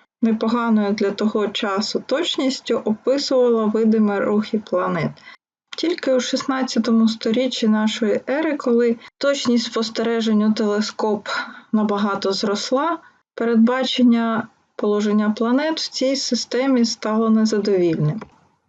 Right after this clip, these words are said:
На цій анімації ми можемо подивитись, як у системі Птолемея пояснюється рух Марса навколо Землі. Ось тут у нас синенька в центрі Земля, навколо неї рухається жовте Сонце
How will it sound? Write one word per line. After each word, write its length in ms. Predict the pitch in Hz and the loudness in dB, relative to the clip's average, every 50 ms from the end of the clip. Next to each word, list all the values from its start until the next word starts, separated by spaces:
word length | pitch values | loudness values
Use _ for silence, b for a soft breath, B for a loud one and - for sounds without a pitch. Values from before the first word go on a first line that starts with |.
| _ _ _ _ | _ _ _ _
На 200 | - 254 233 233 | 0 2 2 2
цій 180 | 226 - - 302 | 0 -2 -4 -4
анімації 720 | 330 330 330 320 302 285 285 294 311 311 302 - 285 269 | -2 0 0 2 2 2 2 0 0 -2 -4 -4 0 0
ми 160 | 254 254 262 254 | 2 2 4 4
можемо 460 | 247 254 254 254 254 240 240 240 240 | 2 2 0 0 2 2 2 2 2
подивитись, 760 | 240 220 208 208 214 214 233 247 240 - 220 214 - - - | 0 0 0 0 0 0 0 0 0 0 -2 -4 -4 -6 -6
як 240 | 220 208 208 - | -4 -4 -4 -4
у 40 | 214 | -4
системі 760 | 202 - 220 208 202 - - - 214 214 208 208 208 202 202 B B B B B _ | -4 -2 -4 -4 -4 -6 -8 -6 -2 0 2 2 2 0 -2 B B B B B _
Птолемея 600 | - 208 202 202 214 214 226 247 285 294 285 262 | -8 -6 -4 -2 0 2 2 2 0 -2 -2 -4
пояснюється 1040 | 277 - 226 214 214 226 254 247 - - 233 233 233 226 226 - - - 226 220 220 B B B B B B B B B B _ _ _ _ _ _ - | -4 -2 -2 -2 -2 -2 -4 -6 -4 -2 0 0 2 0 -2 -4 -6 -4 -4 -4 -4 B B B B B B B B B B _ _ _ _ _ _ -8
рух 540 | 208 220 233 247 240 240 - - - _ _ _ | -4 -2 -2 -2 -2 -2 -4 -8 -14 _ _ _
Марса 560 | - 208 214 196 180 170 - - - 165 240 - - _ | -6 -4 -4 -4 -6 -6 -8 -8 -8 -8 -10 -10 -10 _
навколо 520 | - 196 185 185 - - - 208 202 196 196 | -6 -4 -4 -6 -6 -6 -4 -2 -2 -2 -2
Землі. 500 | 190 202 196 190 185 175 180 165 - - - _ | -4 -2 -2 -2 -2 -2 -2 -4 -6 -6 -8 _
Ось 200 | - 190 185 - | -8 -8 -8 -8
тут 280 | - - 185 180 - | -8 -8 -8 -6 -4
у 40 | - | -4
нас 260 | 180 180 175 170 - | -4 -2 -4 -4 -6
синенька 720 | - - - 190 185 185 180 175 170 175 - - 165 - - - _ _ _ | -8 -6 -4 -2 -2 -2 -2 -2 -4 -4 -6 -8 -8 -8 -10 -12 _ _ _
в 100 | _ - | _ -12
центрі 440 | - 185 175 160 165 - - 170 165 | -10 -8 -6 -6 -6 -6 -6 -6 -6
Земля, 480 | 170 180 180 180 190 226 294 359 - B B B B B B B _ | -4 -2 -2 -2 -2 -2 -4 -6 -8 B B B B B B B _
навколо 460 | 226 214 202 202 - - 196 185 185 | -4 -4 -4 -6 -6 -6 -6 -4 -2
неї 340 | 185 185 196 190 180 175 175 | -2 -2 -2 -2 -4 -4 -4
рухається 680 | 175 185 185 165 - - 175 170 160 165 - - 175 | -4 -4 -4 -4 -4 -6 -4 -6 -6 -8 -8 -6 -6
жовте 500 | 170 165 - 190 165 156 151 - - 160 | -6 -4 -4 -6 -6 -6 -8 -8 -10 -10
Сонце 680 | 160 - - 220 247 311 359 349 339 - 330 330 330 330 | -10 -8 -8 -6 -4 -4 -4 -6 -6 -6 -6 -6 -6 -8